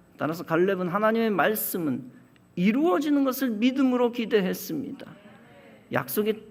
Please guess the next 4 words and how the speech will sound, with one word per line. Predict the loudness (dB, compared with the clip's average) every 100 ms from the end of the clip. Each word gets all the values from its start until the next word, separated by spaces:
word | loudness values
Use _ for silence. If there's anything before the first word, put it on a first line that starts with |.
| -4 4
땅에 | 8 8 8
대한 | 4 2 0
비전은 | -4 0 0 2 6 6 6 0 -2
여전히 | 0 4 4 4 0